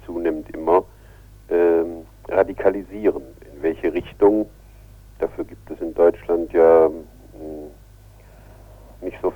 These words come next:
viele, äh, na, sagen wir so, dafür, hm, bietet unsere Geschichte einige Beispiele. Ich denke schon, dass,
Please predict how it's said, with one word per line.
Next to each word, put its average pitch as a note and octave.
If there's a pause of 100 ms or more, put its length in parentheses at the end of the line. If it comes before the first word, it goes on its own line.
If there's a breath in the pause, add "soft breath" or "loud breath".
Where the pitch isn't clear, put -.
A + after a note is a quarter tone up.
viele, F#2 (420)
äh, E2 (1200)
na, F#3+
sagen G#2+
wir F3+
so, A2
dafür, F#2 (480)
hm, G2+ (140)
bietet G2+
unsere E2+
Geschichte -
einige D#2
Beispiele. - (1500 soft breath)
Ich -
denke F#2+
schon, G2+
dass, F#2